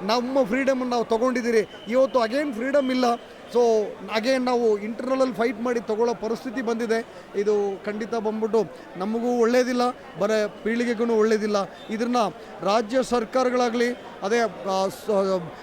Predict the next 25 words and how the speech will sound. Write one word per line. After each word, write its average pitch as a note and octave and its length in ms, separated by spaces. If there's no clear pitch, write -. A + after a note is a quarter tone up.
ಆ, E3+ 280
ಎಲೆಕ್ಷನ್ C4 440
ಕಮಿಷನ್ B3 360
ಆಗಲಿ, A#3 260
ಇದನ್ನ A3 280
ನಾಳೆ C4+ 280
ಬಂದ್ಬಿಟ್ಟು C4+ 320
ಎಲೆಕ್ಷನ್ C4+ 400
ಕಮಿಷನು C4+ 360
ಥಿಂಕ್ C4 540
ಮಾಡಬೇಕು. B3 440
ಅವ್ರ A#3 220
ಪೀಳಿಗೆ, A#3 460
ಅವ್ರ G#3+ 280
ಮಕ್ಕಳು B3 560
ಇದೆಲ್ಲ A3 380
ಬಂದ್ಬಿಟ್ಟು B3 380
ಒಂದು A#3 240
ಒಳ್ಳೆ B3 260
ಸ್ಮೂತ್ B3 400
ಜರ್ನಿ A#3+ 320
ಆಗಬೇಕಂದ್ರೆ A3 760
ಇವತ್ತಿಂದ A3+ 460
ಒಂದು G3 180
ಪ್ರಾಸೆಸ್ಸು, B3 800